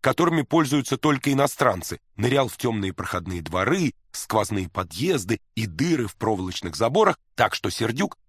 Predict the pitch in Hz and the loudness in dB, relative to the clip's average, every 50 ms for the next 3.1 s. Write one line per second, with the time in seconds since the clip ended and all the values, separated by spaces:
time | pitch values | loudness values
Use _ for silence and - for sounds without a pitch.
0 | _ - - 135 120 113 107 139 139 117 - - 87 - 110 104 120 165 196 - | _ -6 -4 -4 -4 -2 -2 -2 -2 -2 -4 -8 -8 -6 -2 0 0 0 0 -2
1 | - _ _ _ _ _ 170 185 180 151 131 123 - - - 135 - - 101 - | -4 _ _ _ _ _ 4 4 4 4 2 -2 -2 -4 -6 -6 -4 -6 -2 -2
2 | 113 113 110 101 92 - - 98 92 92 95 95 - 139 156 151 - - - 110 | 0 0 0 -2 -2 -2 -4 -2 -2 -4 -6 -4 0 0 0 0 0 -2 -4 -4
3 | 98 | -4